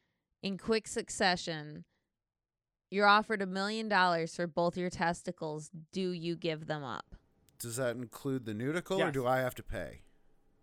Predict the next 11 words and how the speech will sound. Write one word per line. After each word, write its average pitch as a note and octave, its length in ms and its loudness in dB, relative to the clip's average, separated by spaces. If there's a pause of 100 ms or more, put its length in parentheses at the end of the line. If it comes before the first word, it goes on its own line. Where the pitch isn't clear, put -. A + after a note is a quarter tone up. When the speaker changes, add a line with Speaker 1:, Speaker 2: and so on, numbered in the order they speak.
(720)
Speaker 1:
That G3 200 -4
you G3+ 200 -4
can F#3+ 420 -6
pay F#3+ 200 2
out E3 160 2
of E3 60 -2
your D#3 100 -4
million D3+ 360 -10
if C3+ 160 -12
you C3+ 80 -10
want. A2 220 -12